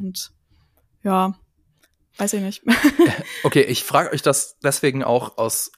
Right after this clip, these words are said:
Speaker 2: einem Service-Gedanken für jetzt die Leute, die uns zuhören, denn ich
Speaker 1: Mhm.
Speaker 2: vermute mal, nicht jeder und nicht jede hat wirklich auch immer die Zeit, alles zu gucken. Ähm, bei mir war es zum Beispiel so, ich hab jetzt Captain Marvel geguckt und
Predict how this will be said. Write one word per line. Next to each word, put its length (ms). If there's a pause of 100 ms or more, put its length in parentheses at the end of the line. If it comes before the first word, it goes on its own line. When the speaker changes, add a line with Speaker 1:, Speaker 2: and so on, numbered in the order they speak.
Speaker 2:
einem 280
Service-Gedanken 880
für 180
jetzt 260
die 60
Leute, 280
die 60
uns 200
zuhören, 520
denn 380
ich 140
Speaker 1:
Mhm. 20
Speaker 2:
vermute 420
mal, 380
nicht 380
jeder 580 (380)
und 80
nicht 220
jede 720
hat 260
wirklich 260
auch 160
immer 140
die 100
Zeit, 300
alles 240
zu 100
gucken. 380 (600)
Ähm, 300
bei 120
mir 180
war 120
es 80
zum 120
Beispiel 280
so, 280
ich 160
hab 160
jetzt 200
Captain 280
Marvel 320
geguckt 640
und 320